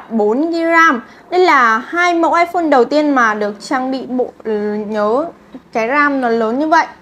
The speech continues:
Còn, ờ, đối với những các dòng khác thì mình không nói, nhưng mà đối với em iPhone X Max và em iPhone X S thì nó được trang bị ram. Đây là ram đầu tiên là cực kỳ lớn, là đến bốn gi ram. Bởi vì trước những cái dòng như là bảy Plus, tám Plus thì em nó chỉ có tối thiểu là ba gi ram thôi,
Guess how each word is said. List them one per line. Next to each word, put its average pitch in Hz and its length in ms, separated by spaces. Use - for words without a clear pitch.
Còn, 277 260
ờ, 254 220
đối 247 240
với 254 200
những 269 160
các 370 220
dòng 240 140
khác 370 280
thì 285 60
mình 226 100
không 285 220
nói, 226 240
nhưng 302 160
mà 247 60
đối 214 160
với 214 120
em 262 160
iPhone 294 240
X 339 240
Max 381 220
và 226 120
em 247 220
iPhone 277 300
X - 20
S 359 240
thì 294 60
nó 214 140
được 226 240
trang 277 340
bị 277 160
ram. 269 340
Đây 320 120
là 262 140
ram 285 260
đầu 240 220
tiên 302 240
là 269 140
cực 226 200
kỳ 233 80
lớn, 220 220
là 269 180
đến 220 300
bốn 233 320
gi 302 160
ram. 311 300
Bởi 247 100
vì 269 160
trước 403 280
những 311 160
cái 247 140
dòng 262 300
như 285 100
là 277 120
bảy 233 180
Plus, 247 320
tám 220 220
Plus 311 260
thì 311 180
em 262 180
nó 285 100
chỉ 285 200
có 220 80
tối 226 340
thiểu 320 240
là 220 280
ba 269 280
gi 285 180
ram 294 260
thôi, 302 180